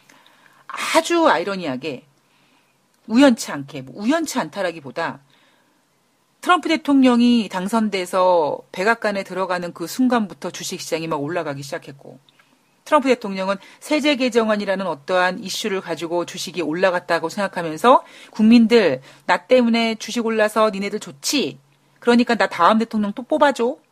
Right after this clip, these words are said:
라고 하고 있는 거고, 그러다 보니까 주가가 빠지는 거는 이제는 트럼프 대통령이 걱정스러운 거죠.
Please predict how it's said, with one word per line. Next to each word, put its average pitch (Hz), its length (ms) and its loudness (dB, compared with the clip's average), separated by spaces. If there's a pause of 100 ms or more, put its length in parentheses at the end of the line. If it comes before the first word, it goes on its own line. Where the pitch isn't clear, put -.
라고 220 200 2
하고 226 160 2
있는 170 240 -8
거고, - 340 -12 (460)
그러다 285 240 2
보니까 226 300 0
주가가 208 420 -4
빠지는 226 340 0
거는 151 380 -8 (420)
이제는 214 280 0
트럼프 359 320 -6
대통령이 226 580 -2
걱정스러운 180 640 -2
거죠. - 200 -14